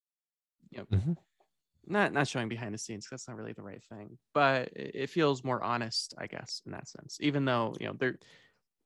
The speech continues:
Speaker 1: they're very different, but they're also kind of, I mean, you know,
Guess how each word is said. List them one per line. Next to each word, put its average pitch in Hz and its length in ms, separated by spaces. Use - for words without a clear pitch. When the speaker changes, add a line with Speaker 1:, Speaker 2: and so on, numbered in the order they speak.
Speaker 1:
they're 143 120
very 147 340
different, 104 560
but 123 200
they're 123 140
also 117 260
kind 101 220
of, 104 120
I 127 80
mean, 127 280
you 117 100
know, - 120